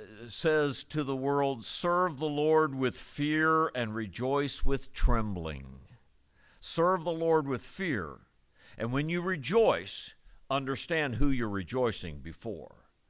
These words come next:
Now, the fear of the Lord can cover a wide spectrum, if you will. If you picture it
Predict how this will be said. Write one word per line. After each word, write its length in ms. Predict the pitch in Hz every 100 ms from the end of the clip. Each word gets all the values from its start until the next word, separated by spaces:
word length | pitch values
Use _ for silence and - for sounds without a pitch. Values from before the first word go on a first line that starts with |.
| - - -
Now, 340 | 151 170 165 -
the 120 | 127 120
fear 320 | - 220 240
of 100 | 160
the 80 | 127
Lord 580 | 127 175 156 110 92 - - - - -
can 280 | 156 139 120
cover 480 | - 185 156 135 -
a 60 |
wide 440 | 104 113 151 147 98
spectrum, 640 | - - 143 - 98 87
if 160 | 92 -
you 100 | 101
will. 380 | 104 101 73 - - -
If 80 | 110
you 140 | 120 -
picture 460 | - 202 190 170 147
it 120 | 135